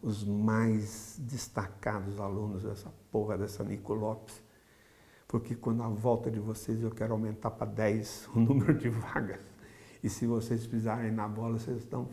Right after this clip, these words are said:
ferrados comigo." E os nossos cinco companheiros foram lá e foram os melhores.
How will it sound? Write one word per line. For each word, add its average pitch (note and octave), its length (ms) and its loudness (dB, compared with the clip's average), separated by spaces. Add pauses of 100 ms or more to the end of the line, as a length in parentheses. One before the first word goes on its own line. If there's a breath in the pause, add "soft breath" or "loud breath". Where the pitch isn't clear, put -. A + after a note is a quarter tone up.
(180)
ferrados A2+ 680 -2
comigo." A2 460 -6 (1400 soft breath)
E - 60 -4
os G#2 220 -4
nossos A2 360 -6
cinco G2+ 280 -4
companheiros G#2+ 600 -8
foram G#2 300 -6
lá F#2+ 220 -4 (640)
e F#2+ 80 0
foram G#2+ 460 -6
os G2+ 140 -10
melhores. F#2+ 760 -8